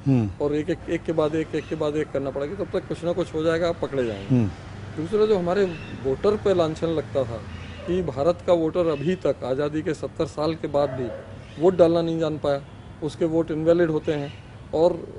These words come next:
Speaker 2: इतने ज़्यादा इनवैलिड होते हैं कि जो जीत का मार्जिन है, उससे भी कई बार ज़्यादा वोट इनवैलिड होते हैं, और उस पर झगड़े होते हैं काउंटिंग के दौरान,
Speaker 1: हम्म।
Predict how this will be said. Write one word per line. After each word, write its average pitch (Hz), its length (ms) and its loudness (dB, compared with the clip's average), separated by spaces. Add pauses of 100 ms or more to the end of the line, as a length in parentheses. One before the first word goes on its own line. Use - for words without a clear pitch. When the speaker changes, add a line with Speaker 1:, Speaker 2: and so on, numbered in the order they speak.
(200)
Speaker 2:
इतने 180 400 0
ज़्यादा 175 260 6
इनवैलिड 175 380 4
होते 160 240 -2
हैं 180 120 0
कि 180 80 2
जो 170 140 0
जीत 147 280 -6
का 165 120 0
मार्जिन 147 480 0
है, 110 160 -8 (440)
उससे 180 300 2
भी 202 120 2
कई 175 180 6
बार 170 160 8
ज़्यादा 165 220 4
वोट 165 240 0
इनवैलिड 151 340 -2
होते 143 220 -4
हैं, 156 60 -2
और 156 60 0
उस 143 80 -6
पर 165 100 -8
झगड़े 151 300 0
होते 170 220 2
हैं 160 100 -2
काउंटिंग 147 380 -2
के 139 80 -2
दौरान, 131 300 2
Speaker 1:
हम्म। 113 160 4